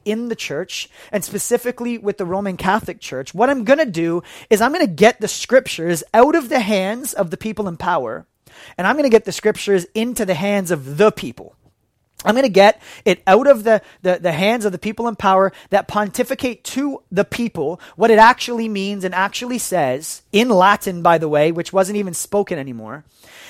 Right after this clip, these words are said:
And instead, I'm gonna get it into English to get it into the hands of the people, because they have a right to understand this for themselves. And so what he did is he worked his entire life and labored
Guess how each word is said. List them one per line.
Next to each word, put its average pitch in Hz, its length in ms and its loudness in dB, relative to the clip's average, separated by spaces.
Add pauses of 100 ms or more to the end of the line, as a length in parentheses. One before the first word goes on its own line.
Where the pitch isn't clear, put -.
(160)
And 196 140 2
instead, 262 420 6
I'm 220 100 0
gonna 226 120 2
get 202 240 4
it 277 180 -4
into 262 400 -2
English 202 380 0
to 196 100 -8
get 196 280 6
it 247 240 0
into 233 400 -4
the 202 100 0
hands 202 500 -6
of 160 300 -4
the 196 200 4
people, - 520 -12 (260)
because 185 280 4
they 202 100 2
have 190 260 2
a 226 60 6
right 185 440 2 (200)
to - 100 -8
understand 185 640 -4
this 196 180 -6
for - 140 -12
themselves. 180 720 -4 (1400)
And 202 80 0
so 208 120 0
what 226 140 6
he 254 140 0
did 214 180 4
is 220 100 -4
he 220 80 -2
worked 190 340 0
his 214 120 -2
entire 208 420 2
life 190 240 2
and 175 160 -8
labored 165 560 -2